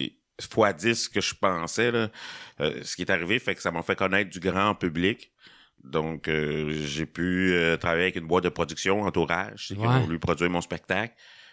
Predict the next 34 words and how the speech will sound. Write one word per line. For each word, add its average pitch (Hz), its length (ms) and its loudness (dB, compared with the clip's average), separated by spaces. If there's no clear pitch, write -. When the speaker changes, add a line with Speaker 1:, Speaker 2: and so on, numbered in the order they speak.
Speaker 1:
Fait - 240 0
que - 140 -8
là, 87 160 2
c'est, 78 400 -4
on 78 100 0
parle 80 180 0
de 82 60 -2
faire 87 160 -2
une 80 120 -2
tournée 90 320 2
puis 82 160 -6
de - 60 -14
faire 80 220 0
la, 76 140 -2
la, 76 160 -2
la 78 140 -2
tournée 80 280 -2
des, 78 180 2
des 76 140 0
diffuseurs, 107 760 0
euh, 78 540 -6
salle 78 200 -4
de 76 40 -2
spectacle. 110 680 -4
Fait 80 120 -6
que 78 100 -6
j'ai 90 160 0
eu 95 60 6
un 98 120 4
bas 104 320 6
rodage 98 460 0
pendant 92 280 0
la 87 140 -2
pandémie. 98 640 0